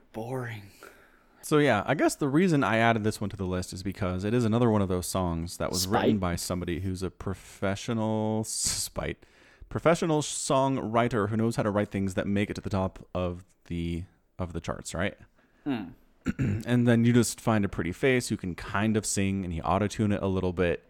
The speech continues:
Speaker 2: and you've got a hit.
Speaker 1: Probably.
Speaker 2: So there you go. That's
Speaker 1: Hmm.
Speaker 2: it. Nineteen ninety-nine on the tail end
Speaker 1: I
Speaker 2: of
Speaker 1: Okay.
Speaker 2: the nineties.
Speaker 1: So the guy who wrote Baby One More Time is Max Martin,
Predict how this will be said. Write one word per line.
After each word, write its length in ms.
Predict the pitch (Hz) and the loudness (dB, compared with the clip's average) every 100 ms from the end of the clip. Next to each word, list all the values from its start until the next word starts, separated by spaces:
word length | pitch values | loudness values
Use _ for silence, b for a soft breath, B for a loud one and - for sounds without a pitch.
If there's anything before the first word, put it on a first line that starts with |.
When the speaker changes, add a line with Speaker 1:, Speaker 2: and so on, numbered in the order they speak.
| - | -6
Speaker 2:
and 720 | 87 85 82 82 80 82 80 | -4 -2 -2 -4 -4 -6 -6
you've 140 | 85 | -4
got 160 | 87 98 | -2 0
a 40 | |
hit. 200 | 143 - _ | 0 -4 _
Speaker 1:
Probably. 440 | 117 135 151 170 160 _ _ _ _ | -8 -8 -6 -8 -10 _ _ _ _
Speaker 2:
So 140 | - | -8
there 80 | 98 | -4
you 60 | 120 | -2
go. 160 | 175 117 - | -4 -6 -8
That's 180 | - 156 | -6 -4
Speaker 1:
Hmm. 40 | |
Speaker 2:
it. 80 | 202 - - | -6 -10 -8
Nineteen 320 | 139 120 147 | -6 -4 -2
ninety-nine 540 | 117 117 110 64 69 110 - | 0 2 0 -2 -4 -8 -10
on 100 | 87 | -8
the 80 | 87 | -8
tail 360 | - 123 117 | -6 -2 0
end 300 | 90 85 85 - | -2 -4 -8 -8
Speaker 1:
I 100 | 110 | -6
Speaker 2:
of 340 | 95 95 95 - - _ _ _ _ _ | -4 -6 -8 -16 -20 _ _ _ _ _
Speaker 1:
Okay. 160 | 147 131 | -6 -2
Speaker 2:
the 60 | 104 | -2
nineties. 360 | 85 78 80 - _ | -2 -4 -8 -14 _
Speaker 1:
So 180 | - 165 | -2 0
the 100 | 151 | 0
guy 320 | 143 151 196 | 0 0 0
who 200 | 175 165 | 0 0
wrote 560 | 135 110 110 113 120 - B B - | 0 0 0 0 0 -4 B B -4
Baby 260 | 123 117 113 | -2 0 -2
One 140 | 107 | -2
More 100 | 110 | -4
Time 240 | 107 98 | -6 -10
is 140 | 110 113 | -10 -8
Max 320 | 110 107 - | -6 -6 -8
Martin, 400 | 90 - - - | -10 -12 -20 -20